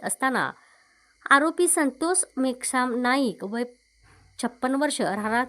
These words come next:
तुळस, तालुका वेंगुर्ला, मेलविन फर्नांडिस, राहणार पेडणे, गोवा यांच्यावर महाराष्ट्र दारूबंदी अधिनियम कलम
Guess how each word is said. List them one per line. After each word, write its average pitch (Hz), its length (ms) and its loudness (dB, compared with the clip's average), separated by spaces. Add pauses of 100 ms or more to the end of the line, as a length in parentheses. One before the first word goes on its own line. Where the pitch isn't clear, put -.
तुळस, 277 360 0
तालुका 208 340 0
वेंगुर्ला, 220 560 0 (800)
मेलविन 302 500 2
फर्नांडिस, 254 600 0
राहणार 233 340 -2 (100)
पेडणे, 254 340 -2
गोवा 285 420 2
यांच्यावर 214 480 -2
महाराष्ट्र 220 500 -2
दारूबंदी 254 560 0
अधिनियम 226 560 -2
कलम 196 360 -4